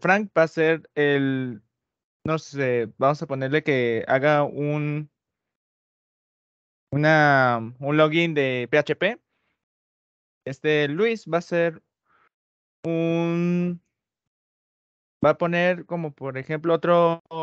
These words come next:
función de P H P que se va a llamar sesión. Y por último, este, mi amigo Etienne, pues va a ser el, el que va a poner el formulario de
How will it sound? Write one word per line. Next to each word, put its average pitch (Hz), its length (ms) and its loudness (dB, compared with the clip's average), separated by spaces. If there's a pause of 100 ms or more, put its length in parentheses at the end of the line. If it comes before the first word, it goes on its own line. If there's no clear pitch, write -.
(340)
función 151 280 -4
de 160 80 -2
P 170 100 4
H 175 180 -2
P 240 380 -2
que 135 160 -6
se 139 100 -8
va 139 80 -2
a - 20 -2
llamar 151 380 0 (600)
sesión. 170 580 0 (560)
Y 214 160 0
por 202 120 2
último, 202 360 2
este, 202 500 2 (580)
mi 151 80 0
amigo 165 800 2
Etienne, 247 480 0 (300)
pues 156 220 0
va 151 100 6
a 160 40 4
ser 175 440 -2
el, 147 580 4 (400)
el 143 120 0
que 151 80 2
va 156 60 6
a 160 40 2
poner 175 320 0
el 165 80 2
formulario 151 540 0
de 175 360 -6